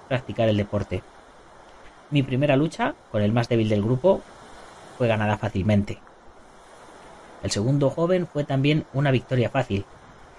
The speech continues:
y así con el tercero, cuarto y quinto. Ahora quedaban solo dos hombres, uno de ellos el árbitro, y ambos parecían muy fuertes. "Bueno", dijo el árbitro con una inclinación hacia el otro,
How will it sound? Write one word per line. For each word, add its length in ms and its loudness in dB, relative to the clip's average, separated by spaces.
y 60 4
así 180 2
con 140 0
el 140 0
tercero, 400 -2
cuarto 320 0
y 80 0
quinto. 380 -4
Ahora 200 0
quedaban 380 0
solo 240 2
dos 140 0
hombres, 400 -6
uno 180 0
de 80 2
ellos 240 0
el 80 -2
árbitro, 460 0
y 120 0
ambos 440 0
parecían 500 0
muy 240 0
fuertes. 600 -4
"Bueno", 340 4
dijo 220 -2
el 60 2
árbitro 360 0
con 140 -2
una 140 2
inclinación 500 0
hacia 140 -2
el 60 4
otro, 220 -2